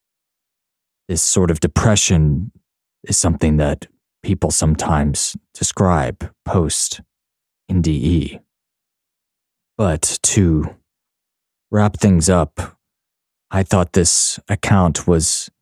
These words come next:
a really fascinating example of how N D Es can exhibit commonalities, and yet they all have their own unique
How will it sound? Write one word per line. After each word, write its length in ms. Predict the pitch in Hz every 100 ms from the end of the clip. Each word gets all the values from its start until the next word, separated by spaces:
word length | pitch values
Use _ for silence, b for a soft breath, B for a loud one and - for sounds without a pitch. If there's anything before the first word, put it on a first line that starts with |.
| _ _ _ _ _ _ -
a 60 |
really 600 | 98 104 104 95 85 78 - _ _ _ -
fascinating 560 | 104 98 107 98 85 82
example 580 | - 87 85 - 80
of 100 | 73
how 640 | - - 90 85 78 73 - _ _ _ _ _ _ _ _
N 140 | 104 98
D 460 | 98 87 95 92
Es 160 | 82 -
can 400 | - 82 73 67 _ _ _ _ _ -
exhibit 760 | - 110 120 104 71 - - - _ _ -
commonalities, 920 | 107 98 92 90 90 76 71 69 -
and 220 | 92 87
yet 420 | 87 87 82 - - _ _ _ _ _
they 100 | 92
all 260 | 87 92 90
have 380 | - 92 80 -
their 220 | 87 82
own 280 | 80 80 76
unique 560 | 80 82 80 80 -